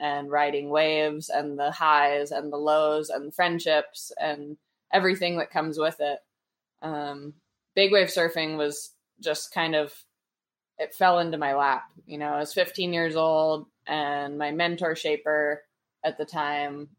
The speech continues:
really always kinda talked about surfing the outer reefs here on Maui. And at that time,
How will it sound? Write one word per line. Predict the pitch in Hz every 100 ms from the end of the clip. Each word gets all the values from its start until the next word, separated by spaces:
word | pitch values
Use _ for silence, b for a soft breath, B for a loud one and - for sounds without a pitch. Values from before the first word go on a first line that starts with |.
| _ _
really | 160 185 180 175
always | 165 165 165 165
kinda | - 170 160
talked | 151 156 156 165
about | 156 151 -
surfing | 160 156 160 151 156 156 -
the |
outer | 151 160 160
reefs | 151 160 -
here | 170 156
on | 151
Maui. | 147 147 151 156
And | 151 147
at | -
that | 165 160 -
time, | 160 151